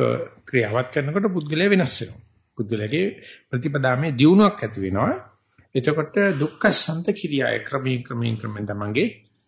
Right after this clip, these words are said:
දුක අමාර වෙනවා. සබ්බගන්ත පමෝහන. ජීවිතේ තියෙන ගැට, ගැටලු ස්ථාන සංසිඳනවා කියලා. ඒ නිසා මේ සාරිපුත්‍ර ස්වාමීන්ගේ මේ ප්‍රයත්නය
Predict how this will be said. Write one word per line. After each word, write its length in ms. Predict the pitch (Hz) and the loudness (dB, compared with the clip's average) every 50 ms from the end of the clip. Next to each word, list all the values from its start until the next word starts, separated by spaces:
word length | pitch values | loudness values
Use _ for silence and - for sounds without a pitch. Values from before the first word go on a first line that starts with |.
| _ - - - _ | _ -20 -20 -20 _
දුක 280 | - 113 123 120 117 - 160 147 143 135 - - - - - _ _ _ _ _ _ _ _ _ _ _ _ _ _ _ _ | -4 -2 -2 -2 0 2 2 2 2 2 -2 -8 -16 -20 -20 _ _ _ _ _ _ _ _ _ _ _ _ _ _ _ _
අමාර 320 | - 107 107 110 110 113 117 | -2 0 2 4 4 4 4
වෙනවා. 380 | 120 123 135 135 160 190 277 403 - - - _ _ _ - - | 4 4 4 4 4 4 2 2 -2 -6 -18 _ _ _ -14 -10
සබ්බගන්ත 640 | - - - 147 147 160 170 151 160 147 143 139 185 190 | -2 2 2 4 4 4 4 6 4 4 4 2 2 2
පමෝහන. 520 | 180 - 170 151 147 135 117 110 110 107 101 104 - - - | 2 2 2 2 2 2 0 0 -2 -4 -6 -8 -12 -16 -14
ජීවිතේ 380 | _ - 131 131 135 127 131 127 | _ -4 -2 -2 -2 -2 -4 -6
තියෙන 260 | - 143 131 131 107 | -4 -4 -4 -2 0
ගැට, 240 | 104 110 113 110 - - 233 - - - - _ _ _ _ _ _ _ _ _ _ _ _ _ _ _ _ _ _ _ _ - - - | 0 0 0 0 0 -2 -2 -2 -4 -12 -20 _ _ _ _ _ _ _ _ _ _ _ _ _ _ _ _ _ _ _ _ -20 -20 -12
ගැටලු 420 | - - 117 104 110 131 139 143 135 | -6 -4 -4 -2 0 0 2 2 2
ස්ථාන 400 | - - - 127 104 104 104 123 185 208 - - - _ _ _ _ _ _ _ | 2 0 0 0 0 0 0 0 -2 -2 -4 -8 -16 _ _ _ _ _ _ _
සංසිඳනවා 720 | - - 127 131 143 120 - 147 123 98 95 92 90 85 | -10 -6 -4 -4 -2 0 0 0 0 0 -2 -4 -6 -6
කියලා. 260 | 82 87 - - - - | -10 -14 -18 -20 -16 -10
ඒ 100 | 147 147 | -8 -6
නිසා 260 | 160 135 185 190 190 | -4 -2 -2 -2 -2
මේ 180 | 170 156 147 | -2 -2 -2
සාරිපුත්‍ර 580 | 131 - 123 113 110 117 127 131 - 156 - 170 | -2 -2 0 0 0 0 -2 -6 -10 -12 -14 -10
ස්වාමීන්ගේ 520 | 139 160 170 160 147 147 143 - 165 160 | -8 -4 -2 -2 -2 -2 -4 -6 -6 -6
මේ 200 | 147 139 143 139 | -4 -2 0 0
ප්‍රයත්නය 600 | 123 - - - 113 123 143 143 - - 220 214 | -2 -2 -2 -2 0 0 0 0 2 4 4 6